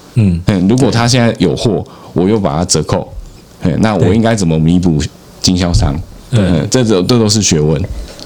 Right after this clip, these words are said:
Speaker 2: 嗯。
Speaker 1: 对，这里很大一圈。可是我觉得你讲的这些话，我懂。然后因为我也是车店，所以我会接触到。
Speaker 2: 嗯。
Speaker 1: 可是那种感觉就是对，可能对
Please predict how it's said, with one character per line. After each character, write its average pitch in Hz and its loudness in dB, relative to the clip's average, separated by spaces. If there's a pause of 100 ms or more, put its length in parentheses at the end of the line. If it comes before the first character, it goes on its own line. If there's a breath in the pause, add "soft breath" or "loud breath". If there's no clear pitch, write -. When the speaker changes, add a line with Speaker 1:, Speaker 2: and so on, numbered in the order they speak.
(140)
Speaker 2:
嗯。 - 0
Speaker 1:
对， 170 2
这 233 2
里 110 0
很 95 -2
大 151 0
一 156 4
圈。 151 6
可 110 4
是 180 2
我 123 2
觉 107 0
得 110 4
你 98 2
讲 92 -4
的 85 -6
这 95 -2
些 95 -2
话， 90 -4 (480 loud breath)
我 110 2
懂。 - -4 (120)
然 95 -4
后 113 0
因 127 2
为 107 2
我 110 2
也 95 2
是 95 -4
车 85 0
店， 82 -4
所 104 -2
以 104 0
我 85 -4
会 90 -2 (140)
接 98 0
触 92 -2
到。 - -8 (160)
Speaker 2:
嗯。 73 0 (320)
Speaker 1:
可 - 0
是 156 2
那 220 2
种 180 4
感 90 -2
觉 85 -4
就 98 -2
是 92 -2
对， 90 0
可 - -4
能 87 2
对 113 2